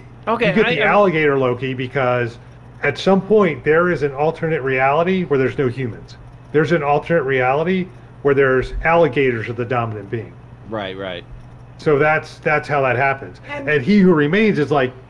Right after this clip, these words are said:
Speaker 2: "Fuck that. I want,
Speaker 1: <laughs>
Speaker 2: this is the timeline I want." And this is gonna be the timeline that's the perfect, I'm doing air quotes for the listeners,
Speaker 3: The
Speaker 2: the
Speaker 3: sa-,
Speaker 2: perfect
Speaker 3: the
Speaker 2: timeline.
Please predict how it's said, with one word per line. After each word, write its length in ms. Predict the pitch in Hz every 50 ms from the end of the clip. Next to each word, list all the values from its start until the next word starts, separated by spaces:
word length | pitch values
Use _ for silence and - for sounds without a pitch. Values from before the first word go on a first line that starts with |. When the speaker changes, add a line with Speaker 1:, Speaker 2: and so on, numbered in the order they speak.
| - - -
Speaker 2:
"Fuck 180 | 185 160 123 -
that. 260 | 175 165 139 131 - - - - -
I 60 | 156
want, 340 | 156 156 156 151 143 127 123 - - - - - -
Speaker 1:
<laughs> 340 | - 180 - - - - -
Speaker 2:
this 220 | - 202 208 214
is 100 | 220 214
the 100 | - 196
timeline 400 | 185 - 170 170 165 160 151 147
I 100 | 151 151
want." 240 | 135 110 101 92 - - - - - - - - - - - - - - - - - -
And 120 | 127 135
this 160 | 170 196 196 196
is 80 | 175
gonna 240 | 151 180 175 170 165
be 140 | 143 156 156
the 100 | 131 135
timeline 640 | 135 147 160 160 156 147 139 127 120 117 113 107 107 110 - - - - -
that's 240 | 147 147 143 - -
the 160 | 143 127 120
perfect, 640 | 120 - - 165 156 156 147 - 156 135 127 -
I'm 100 | 131 135
doing 220 | 120 131 135 131 127
air 140 | 135 135 127
quotes 300 | 127 - 131 127 127 127
for 120 | - - 131
the 80 | 113 120
listeners, 540 | 117 120 117 - - - 113 123 131 - - - - - -
Speaker 3:
The 60 | 247
Speaker 2:
the 60 | 240
Speaker 3:
sa-, 260 | - - 151 - - -
Speaker 2:
perfect 420 | 165 170 165 165 - 156 - -
Speaker 3:
the 60 | -
Speaker 2:
timeline. 500 | 165 175 180 156 135 120 113 101 92 95